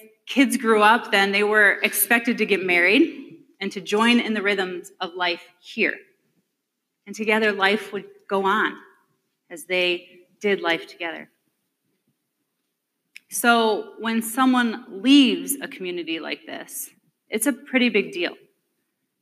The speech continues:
And when Jesus left,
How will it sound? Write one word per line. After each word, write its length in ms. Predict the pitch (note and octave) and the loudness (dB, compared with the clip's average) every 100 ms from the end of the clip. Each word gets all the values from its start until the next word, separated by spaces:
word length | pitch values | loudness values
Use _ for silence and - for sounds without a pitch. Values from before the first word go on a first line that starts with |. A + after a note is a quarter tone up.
| - | -4
And 320 | G#3+ A3 G3+ - - | 0 0 -2 -8 -12
when 300 | G#3+ G#3+ - | -6 -6 -6
Jesus 480 | - C#4+ C#4 A#3 D3+ - - | 4 6 6 2 -2 -10 -12
left, 680 | - D#3+ F3+ A3 - - - | 0 2 2 -2 -8 -8 -8